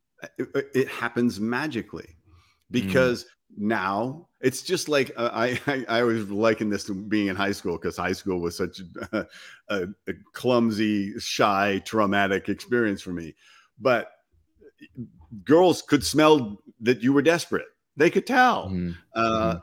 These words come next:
Speaker 1: and, and that's what, when you have an agenda, that's what people are f-, figuring out is you have something to get from them. When your only goal is to connect with them, maybe your only goal is to make them feel good about themselves. Say,
Speaker 2: Mm-hmm.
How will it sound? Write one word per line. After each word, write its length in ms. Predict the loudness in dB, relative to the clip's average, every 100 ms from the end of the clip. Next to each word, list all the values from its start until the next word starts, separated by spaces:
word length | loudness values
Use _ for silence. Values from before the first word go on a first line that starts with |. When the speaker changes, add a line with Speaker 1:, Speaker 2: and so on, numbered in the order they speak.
| -8 -4
Speaker 1:
and, 240 | -2 -2 -2
and 240 | -2 2
that's 380 | 0 0 -4 -14 _
what, 320 | -2 -2 -2
when 240 | -2 0
you 160 | 2 0
have 220 | 0 -4
an 100 | -2
agenda, 580 | -2 0 0 2 0 -2 -4
that's 380 | -4 -4 -4
what 180 | -6 -4
people 320 | -4 -4 -2 -4
are 60 |
f-, 60 | -4 _ _ -20 _
figuring 320 | -2 0 2
out 220 | 0 -2
is 200 | -6 -6
you 200 | -2 -2 -2
have 300 | -4 -4 -8 _
something 480 | -6 -4 -2 -4 -4
to 120 | -6
get 360 | -4 -2 -2 -6
from 180 | -8 -6
them. 220 | -10 -16 _ _ _ _
When 180 | -2 2
your 220 | 4 4 4
only 260 | 4 4
goal 600 | 2 4 6 6 4 0 _ _ _ _
is 320 | 0 2 -2
to 180 | -10 -12
connect 360 | -6 -6 -4 -4
with 140 | -4
them, 300 | -4 -10 -14 _ _
maybe 320 | 2 4 4
your 200 | 2 4
only 240 | 4 2 4
goal 320 | 4 4 2
is 100 | 0
to 100 | -2
make 180 | -2 -2
them 120 | -6
feel 300 | -4 -2 0
good 220 | 2 2
about 280 | 2 -2 -8
themselves. 640 | -12 -12 -14 -14 -18 -20 _ _ -6
Say, 340 | 0 2 0
Speaker 2:
Mm-hmm. 500 | -4 _ _ -14